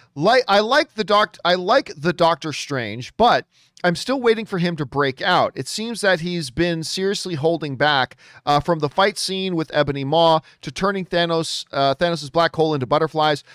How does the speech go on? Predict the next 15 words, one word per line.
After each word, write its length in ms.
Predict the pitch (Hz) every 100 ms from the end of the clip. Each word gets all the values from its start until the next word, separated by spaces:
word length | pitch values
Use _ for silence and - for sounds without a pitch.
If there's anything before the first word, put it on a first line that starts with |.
| -
I 120 | 156 165
think 240 | 254 262
is 120 | 190
due 200 | - 196
to 120 | 180
his, 380 | 160 156 147 - -
uh, 340 | 139 139 139
do 260 | 131 156 190
no 240 | 180 165
harm 360 | 135 156 160 151
oath. 480 | 135 131 - - - _ _
Uh, 160 | 139 135
what 280 | 131 175 -
say 260 | - 160
you?" 320 | 151 123 107